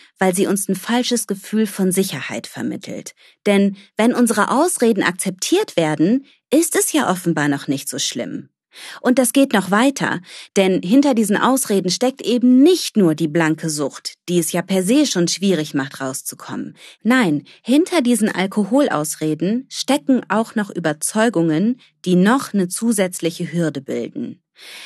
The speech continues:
Wer damit argumentiert, dass alle trinken, dass man erst ein Problem haben kann, wenn die Hände zittern, oder dass er oder sie wirklich nur mit Alkohol kreativ sein kann,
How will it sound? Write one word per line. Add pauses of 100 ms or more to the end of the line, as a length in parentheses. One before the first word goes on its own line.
(140)
Wer
damit
argumentiert,
dass
alle
trinken, (240)
dass
man
erst
ein
Problem
haben
kann,
wenn
die
Hände
zittern, (300)
oder
dass
er
oder
sie
wirklich
nur
mit
Alkohol
kreativ
sein
kann,